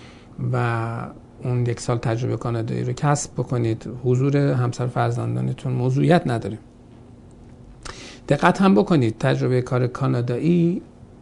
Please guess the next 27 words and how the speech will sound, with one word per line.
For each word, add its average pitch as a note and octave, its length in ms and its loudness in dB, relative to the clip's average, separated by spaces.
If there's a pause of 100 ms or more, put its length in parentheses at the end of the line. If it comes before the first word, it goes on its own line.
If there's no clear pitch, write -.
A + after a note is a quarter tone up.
(160)
وقتی C#3+ 300 2
به F3 100 4
درد C#3 300 2
شما C3 240 -2
می‌خوره C#3 880 0
که C3 140 -2
در A#2+ 200 0
رده C3+ 440 0
خاصی - 480 -2
از G#2+ 240 -6 (1400)
مشاغل B2+ 540 4
باشد، A2+ 460 0
یعنی A#2 220 0
شما B2 300 0
نمیتونید، C#3 600 0 (920)
اه، B2 500 -2 (840)
در B2 140 -4
واقع A#2 180 -4
مشاغل B2+ 640 0
سطح C3 380 -4
پایین C#3+ 460 0
رو C#3 80 -2
انتخاب B2+ 480 -4
بکنید B2+ 420 -4
برای A#2+ 520 -4
اینکه B2+ 560 -4
برید B2 240 -4